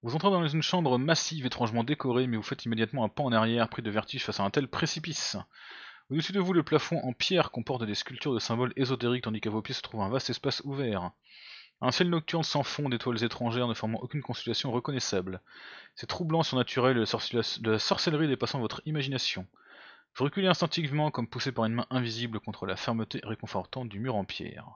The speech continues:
Examinons la chambre. Ok, on réussit notre savoir. Des machines bourdonnent de toutes parts, donnant l'impression que cette chambre n'est qu'une facette d'un immense complexe.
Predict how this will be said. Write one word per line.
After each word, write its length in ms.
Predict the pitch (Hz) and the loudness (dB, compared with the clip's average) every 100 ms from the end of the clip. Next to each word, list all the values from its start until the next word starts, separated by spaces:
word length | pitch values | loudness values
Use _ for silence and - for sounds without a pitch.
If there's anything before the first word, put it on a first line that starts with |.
| _ | _
Examinons 440 | 107 110 110 127 127 | -10 -6 -6 -6 -6
la 60 | |
chambre. 540 | - - 76 85 85 90 _ _ - _ _ _ _ _ _ _ _ _ _ _ _ - | -4 -4 -6 -8 -10 -12 _ _ -20 _ _ _ _ _ _ _ _ _ _ _ _ -8
Ok, 200 | 170 156 110 | -2 0 0
on 60 | |
réussit 200 | 101 110 | 0 0
notre 160 | 135 117 | -2 0
savoir. 600 | - 113 135 170 156 98 - - - - - - - | 2 2 4 4 4 0 -4 -16 -12 -12 -12 -16 -10
Des 60 | 113 | -4
machines 280 | 143 - 185 | 0 2 4
bourdonnent 280 | 196 196 175 | 8 8 6
de 60 | |
toutes 200 | 160 165 | 0 -4
parts, 240 | - 160 139 | 2 6 8
donnant 180 | 123 | 8
l'impression 360 | 123 120 131 156 | 6 4 0 -2
que 100 | 117 | 0
cette 140 | 120 | 0
chambre 220 | - 156 131 | 2 0 0
n'est 80 | |
qu'une 140 | - 117 | -2 -2
facette 280 | - 139 123 | -2 2 2
d'un 100 | 113 | 2
immense 240 | 127 - | 2 -2
complexe. 580 | - 151 113 110 - | -4 -2 0 0 0